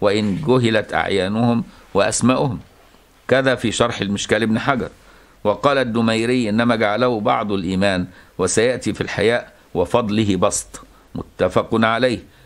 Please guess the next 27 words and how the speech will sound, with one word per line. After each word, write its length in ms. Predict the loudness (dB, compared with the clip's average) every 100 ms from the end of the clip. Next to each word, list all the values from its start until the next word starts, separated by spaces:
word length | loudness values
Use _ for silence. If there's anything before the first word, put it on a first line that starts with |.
| -12
فيه 280 | -2 2 2
نظر، 340 | 2 0 -2 -4 -10 _ -8
فإن 200 | -2 0
قوله 320 | 0 0 0 0
"فأفضل" 460 | 0 0 0 0
وقول 420 | 2 0 0 -2
"لا 240 | 0 0 0
إله 220 | 0 0
إلا 140 | -2
الله" 160 | 0 0
وأدناه 440 | 0 0 -2 -2
إماطة 400 | -2 -2 -4 -6
الأذى 260 | -2 0 0
عن 160 | 0 -4
الطريق 460 | -4 -2 -2 -2
لمسلم 380 | -2 -2 -2 -2
فقط، 320 | -2 -4 -6 -14 _ -20 -20 -20 -6
فيؤول 500 | 0 0 2 2 2
كلامه 380 | 0 0 0 0
على 280 | 0 -2 -2
أن 160 | -2
أصل 340 | -2 -2 -4 -6
الحديث 400 | -4 -2 -2 -2
بدون 480 | -2 0 2 2 0
هذه 280 | -2 0 0
الزيادة 460 | 0 0 0 0
فيهما، 420 | -2 -2 -2 -2